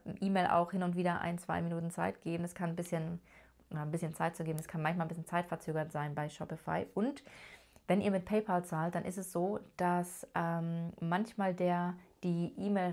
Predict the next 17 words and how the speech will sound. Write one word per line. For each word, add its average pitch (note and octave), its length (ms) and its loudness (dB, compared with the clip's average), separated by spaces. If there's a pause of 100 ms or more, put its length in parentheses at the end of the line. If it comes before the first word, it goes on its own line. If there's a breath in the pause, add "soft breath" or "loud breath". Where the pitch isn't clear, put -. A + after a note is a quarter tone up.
raussendet F#3+ 800 0 (320 soft breath)
an G3+ 280 4
die G3 180 0
E-Mail-Adresse, E3+ 880 -2 (380 soft breath)
mit F3 160 0
der E3+ 160 2
ihr F3 120 0
bei E3 300 0 (200)
PayPal E3+ 520 -2
eingetragen D#3 500 -4
seid. C#3+ 280 -8
Also D#3+ 140 -2
da E3 180 0
auch D#3 140 -2
nochmal D#3+ 200 -4
vorsichtshalber - 540 -8
gucken. - 340 -10